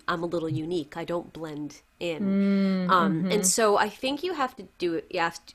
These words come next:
Speaker 1: to ask yourself a few questions. If you're that sort of person, uh, I wanted to give it a try. I was like, "Maybe they're, maybe they're right." They, I mean, obviously, you do have to listen. Like,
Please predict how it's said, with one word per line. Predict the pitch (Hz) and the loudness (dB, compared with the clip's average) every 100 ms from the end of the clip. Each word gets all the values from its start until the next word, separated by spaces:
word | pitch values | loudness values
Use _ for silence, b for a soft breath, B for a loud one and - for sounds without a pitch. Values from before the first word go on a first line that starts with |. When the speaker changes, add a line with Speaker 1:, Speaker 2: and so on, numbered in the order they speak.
| _ | _
Speaker 1:
to | - | -6
ask | - 156 - | -4 -6 -8
yourself | 160 127 - | -10 -10 -12
a | |
few | 135 170 | -12 -10
questions. | 156 151 - - 90 95 - | -8 -10 -12 -14 -16 -16 -14
If | - | -12
you're | 170 185 | -6 -4
that | 196 - | -4 -4
sort | 175 | -6
of | 156 | -6
person, | - 160 151 147 139 165 b b b b b b b b b _ _ _ - | -8 -10 -8 -8 -8 -10 b b b b b b b b b _ _ _ 4
uh, | 202 - | 4 8
I | 220 247 | 10 10
wanted | 233 233 262 | 8 6 6
to | 254 | 6
give | 254 | 4
it | 262 | 4
a | |
try. | 285 - 202 165 156 147 156 208 | 0 -6 -2 0 0 -4 -4 -4
I | |
was | 254 | -4
like, | 247 - | -6 -8
"Maybe | 175 196 | -6 -2
they're, | 226 254 | -2 -4
maybe | - 170 156 180 | -6 -8 -6 0
they're | 226 | 0
right." | 254 403 - - | 2 -2 -2 -12
They, | 156 160 - - | -4 -4 -4 -6
I | |
mean, | 185 190 - | 0 0 2
obviously, | 180 180 214 240 - 285 294 | 2 2 0 0 -2 -4 -4
you | 330 220 | -6 -4
do | 220 233 | -2 -2
have | 233 247 | -4 -2
to | 254 | -2
listen. | 294 285 165 143 | -2 -4 -4 -4
Like, | 139 | -6